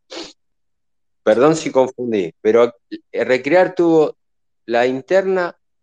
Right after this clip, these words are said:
partidaria, o sea, donde se establecieron los cuerpos orgánicos, etcétera, etcétera. Después la interna que nominó candidato, que eso es otra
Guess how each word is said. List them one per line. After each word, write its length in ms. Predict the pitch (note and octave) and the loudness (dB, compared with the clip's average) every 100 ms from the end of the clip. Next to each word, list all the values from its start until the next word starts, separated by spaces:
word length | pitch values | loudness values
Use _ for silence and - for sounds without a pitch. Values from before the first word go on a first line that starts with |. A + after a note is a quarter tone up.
| _ _ _ | _ _ _
partidaria, 1080 | - G#3 G3+ F#3+ - D#3+ F#3 G3+ D3+ C#3+ G#2 | 0 0 0 -4 -6 0 2 4 2 2 -2
o 60 | G3+ | -2
sea, 220 | - C#3 | 0 0
donde 280 | C#3 D3 C#3+ | 0 -2 -4
se 160 | D#3 | -6
establecieron 800 | D3+ E3 E3 E3+ E3+ - G3 F3+ | -6 -2 0 -2 -4 -4 -2 -2
los 120 | C#3 - | -4 -8
cuerpos 360 | C3+ - D#3 - | -14 -10 -8 -6
orgánicos, 640 | E3+ D#3+ D#3+ D#3 D3 C#3+ _ | -4 -2 -2 -4 -6 -12 _
etcétera, 440 | - - A#2 - G2+ | -20 -18 -14 -6 -8
etcétera. 360 | - _ - _ _ _ _ _ - | -8 _ -20 _ _ _ _ _ -2
Después 360 | A#2 A#2+ D#3+ F#3 | 0 2 4 4
la 100 | F3 | 4
interna 420 | D#3 E3+ D#3 C#3 | 0 0 0 0
que 100 | B2 | 0
nominó 380 | A#2 A#2 A#2+ A#2 | -2 -4 -4 -4
candidato, 480 | A2 G#2 G2+ - | -6 -4 -6 -6
que 80 | - | -20
eso 160 | - - | -20 -20
es 80 | - | -18
otra 200 | - | -18